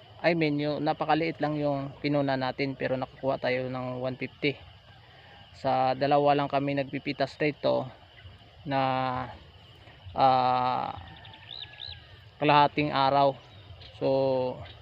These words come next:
yun ang nakukuha natin. So, nakakuha tayo one fifty na kilos. So, medyo marami din ang nakukuha natin, kaya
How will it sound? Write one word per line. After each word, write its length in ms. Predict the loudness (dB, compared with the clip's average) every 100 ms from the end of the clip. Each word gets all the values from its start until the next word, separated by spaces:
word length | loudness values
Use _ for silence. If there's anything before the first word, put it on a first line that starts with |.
| -20 -6
yun 240 | 0 0
ang 160 | 0 0
nakukuha 480 | -2 -4 -2 0 0
natin. 400 | -2 -2 -2 -2 -12 -20 -20 -14 -6
So, 80 |
nakakuha 480 | -4 -4 -4 0 0
tayo 240 | 0 -2 -2
one 160 | -4
fifty 560 | -6 -10 -4 0 0 -2 -16 -20 -12
na 400 | -4 -2 -4 -6
kilos. 380 | -4 0 0 0 -10 -20 -20 -20 -20 -20 -20 -20 -4
So, 160 | 2 2
medyo 320 | 4 2 4
marami 320 | 8 8 6
din 320 | 2 0 -2 -10 -20 -20 -20 -20 -20 -20 -20 -20 -20 -20 -20 -6
ang 160 | -2 -2
nakukuha 480 | -2 -2 2 2
natin, 320 | 2 0 0 2
kaya 560 | 4 4 6 4 2